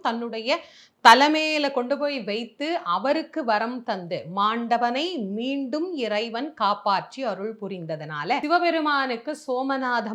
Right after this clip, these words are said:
மூர்த்தி, சந்திர மௌலீஸ்வரர் அப்படிங்கிற அநேகமான திருநாமங்கள்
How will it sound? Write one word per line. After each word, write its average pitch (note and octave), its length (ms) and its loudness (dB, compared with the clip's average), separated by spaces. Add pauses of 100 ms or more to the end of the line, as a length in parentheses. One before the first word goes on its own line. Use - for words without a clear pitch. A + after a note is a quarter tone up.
மூர்த்தி, G#3+ 380 -6 (200)
சந்திர C4+ 380 -2 (120)
மௌலீஸ்வரர் A3 1000 0
அப்படிங்கிற F#3+ 400 -6 (180)
அநேகமான A3+ 880 -6
திருநாமங்கள் F3+ 720 -8